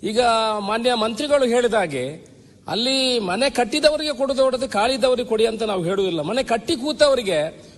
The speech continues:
ಒಂದು ಪಾಯಿಂಟ್ ಮೂರು ಎಂಟು ಸೆನ್ಸ್ ಕೊಟ್ರೆ ಅದ್ರಲ್ಲಿ ಏನ್ ಮಾಡ, ಬ್ಯಾಂಕ್ ಲೋನ್ ಸಿಗುದಿಲ್ಲ, ಅದಕ್ಕೆ ಆದ್ರೂ ಸರ್ಕ್ಯುಲರ್ ಕೊಡಿಸಿ.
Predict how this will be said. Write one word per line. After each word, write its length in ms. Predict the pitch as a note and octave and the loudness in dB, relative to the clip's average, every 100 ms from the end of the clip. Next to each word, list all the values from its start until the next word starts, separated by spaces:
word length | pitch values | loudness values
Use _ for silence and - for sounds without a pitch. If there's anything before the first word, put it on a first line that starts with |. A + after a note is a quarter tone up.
| - | -2
ಒಂದು 440 | G3 D4 D#4+ D4+ | 0 2 0 0
ಪಾಯಿಂಟ್ 560 | C#4+ D4 C#4 C4+ C4 B3 | 2 0 0 2 2 2
ಮೂರು 240 | A#3+ D4 | 0 0
ಎಂಟು 240 | C#4+ C#4 B3+ | 0 0 0
ಸೆನ್ಸ್ 280 | C4 C4 A3+ | -2 -2 -2
ಕೊಟ್ರೆ 260 | C4+ C4 | -2 0
ಅದ್ರಲ್ಲಿ 260 | B3+ C4 A#3 | -2 -2 0
ಏನ್ 180 | D4 D#4 | 0 0
ಮಾಡ, 180 | C#4+ C#4 G3 F3+ | 0 0 -2 0
ಬ್ಯಾಂಕ್ 260 | B3 F4 E4 | 2 2 0
ಲೋನ್ 240 | E4 E4 | 0 2
ಸಿಗುದಿಲ್ಲ, 380 | C4 D4 C#4+ C4+ A#3+ - - - - | -2 -4 -2 -2 -4 -8 -20 -14 -4
ಅದಕ್ಕೆ 280 | A#3 D4 D#4+ | -2 4 4
ಆದ್ರೂ 180 | D#4+ | 4
ಸರ್ಕ್ಯುಲರ್ 440 | D4+ D4 C4 D4 C#4 | 0 0 2 2 2
ಕೊಡಿಸಿ. 540 | B3 B3+ B3+ E3+ - | 2 0 -2 -6 -10